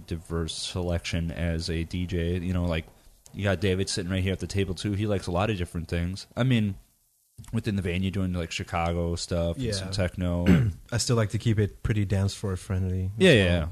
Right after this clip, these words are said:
Speaker 2: yeah.
Speaker 1: But, I mean, you know, I've, I've noticed even in your sets in the last couple of years and playing Europe and more, there's some things that you're playing now that maybe I wouldn't have expected you to in the past or
Speaker 2: Yeah.
Speaker 1: whatever.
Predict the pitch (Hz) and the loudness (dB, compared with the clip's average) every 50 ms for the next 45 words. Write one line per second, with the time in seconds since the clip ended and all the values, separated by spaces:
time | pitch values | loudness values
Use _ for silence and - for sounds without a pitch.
0 | - - - - 95 101 98 92 87 - - - 110 113 110 104 101 92 87 85 | -8 -10 -8 -2 2 4 4 4 2 0 0 0 2 4 4 4 4 4 2 -2
1 | - - - - _ _ _ _ _ _ _ _ _ _ _ _ _ _ _ _ | -6 -12 -20 -20 _ _ _ _ _ _ _ _ _ _ _ _ _ _ _ _
2 | _ - 147 143 135 117 107 107 - - 113 117 113 - - 117 127 131 120 113 | _ -4 0 2 4 4 4 2 2 2 2 2 2 2 2 4 4 6 6 6
3 | 107 104 - - 117 110 107 107 104 101 101 98 95 90 - 104 98 92 - 101 | 6 4 4 2 2 4 4 4 4 4 2 2 0 2 2 2 2 2 2 0
4 | 95 92 90 90 90 92 - - - - - 104 98 92 95 95 98 92 92 90 | 0 0 2 2 2 2 0 0 -4 -4 -2 0 0 2 2 2 2 2 0 -2
5 | 87 85 - - 104 95 90 87 90 90 95 - - 95 90 92 90 90 90 92 | -4 -4 -2 0 0 2 2 2 2 2 2 0 0 -2 0 2 2 4 4 4
6 | 92 90 - - 92 90 - 101 92 92 87 92 - - - 98 95 - - - | 2 2 0 -2 -4 -4 -2 -2 -2 -2 -2 -4 -6 -6 -4 -4 -4 -4 -2 -2
7 | 98 95 95 92 90 85 87 82 85 87 87 92 85 82 - _ - - 95 98 | -2 0 0 0 0 0 0 0 2 2 2 2 0 -2 -2 _ -6 -2 0 2
8 | 95 90 87 80 82 87 87 82 82 82 80 78 - - - 92 87 - - 87 | 2 2 2 2 0 0 -2 -4 -4 -6 -6 -8 -8 -6 -4 -4 -4 -4 -4 -4
9 | 87 87 78 - - 90 85 85 85 82 80 80 - _ _ _ _ _ - - | -4 -4 -6 -4 -4 -2 0 0 0 0 -2 -4 -6 _ _ _ _ _ -10 -6
10 | 107 98 90 - - 90 85 80 80 117 107 95 90 85 85 85 85 87 87 87 | -4 -4 -2 0 0 2 2 2 2 2 2 2 2 2 2 2 2 2 0 0
11 | 92 | -2